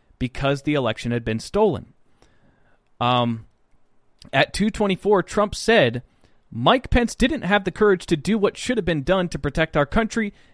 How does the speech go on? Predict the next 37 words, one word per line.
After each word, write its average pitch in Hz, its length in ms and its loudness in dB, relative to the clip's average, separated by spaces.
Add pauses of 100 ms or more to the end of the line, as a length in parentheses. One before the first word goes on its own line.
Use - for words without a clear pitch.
(160)
and 233 240 4
our 175 100 4
Constitution, 147 800 -2 (380)
giving 247 280 0
states 170 420 -4
a 143 80 0
chance 160 360 -4
to 143 120 -2
certify 120 600 0 (320)
a 139 80 0
corrected 185 440 0
set 165 200 0
of 143 80 -2
facts, - 480 -2
not 156 240 -2
the 151 80 -8
fraudulent 175 540 0
or 170 200 2
inaccurate 185 460 0
ones, 123 400 -2 (420)
which - 160 -6
they 214 100 6
were 208 160 0
asked 214 240 -2
to 196 60 0
previously 202 760 -4
certify. 127 640 -2 (400)
U 202 200 2
S 233 160 2
A 190 220 0 (100)
demands 139 580 -2
the 139 100 -4
truth." 139 300 -2 (520)
So - 140 -10
they're 135 120 0
trying 202 320 -2
to, 147 220 0